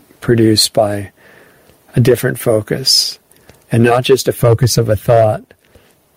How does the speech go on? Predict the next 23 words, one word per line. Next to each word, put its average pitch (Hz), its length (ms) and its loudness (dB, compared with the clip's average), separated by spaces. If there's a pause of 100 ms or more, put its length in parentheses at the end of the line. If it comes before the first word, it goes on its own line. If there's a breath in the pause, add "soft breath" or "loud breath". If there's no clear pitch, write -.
(120)
but 113 180 0
a 110 60 0
focus 117 520 -2
of 117 300 -4
remembering 110 1080 -2 (640 soft breath)
or 120 160 0
imagining 107 640 0
what 107 140 0
it - 120 -4
feels 107 400 0
like. - 420 -6 (540 loud breath)
And 113 140 4
that 113 180 0
starts - 400 -2
to 113 120 -6
reverberate 104 760 -2
out 101 220 -8
of 117 100 -8
you, 127 200 -2
and 120 140 -2
that's 110 280 -4
really 110 400 2
powerful 107 680 -4